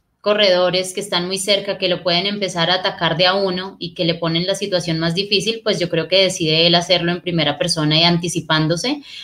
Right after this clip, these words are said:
a los movimientos que podían hacer en ese punto el Movistar. Entonces creo que, pues también, pues ese es como el factor sorpresa,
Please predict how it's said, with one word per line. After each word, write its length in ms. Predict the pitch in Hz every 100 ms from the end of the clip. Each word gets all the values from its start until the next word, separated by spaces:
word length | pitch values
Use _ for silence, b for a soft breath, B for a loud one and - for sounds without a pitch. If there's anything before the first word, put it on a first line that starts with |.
| B
a 100 | 185
los 180 | 185 180
movimientos 560 | 165 156 156 147 160
que 120 | -
podían 360 | 185 170 160 147
hacer 220 | 156 180
en 120 | 175
ese 180 | 175 175
punto 260 | - 170 170
el 100 | 165
Movistar. 520 | 190 190 151 - - - B B B
Entonces 640 | - 170 170 160 156 175 -
creo 300 | 185 180 185
que, 720 | 214 220 220 208 180 156 156 B B B -
pues 180 | 196 -
también, 580 | 180 175 175 202 254 -
pues 160 | 226
ese 180 | 214 185
es 160 | 208 -
como 200 | 208 214
el 100 | 208
factor 340 | 196 - 175
sorpresa, 640 | 160 190 190 185 185 262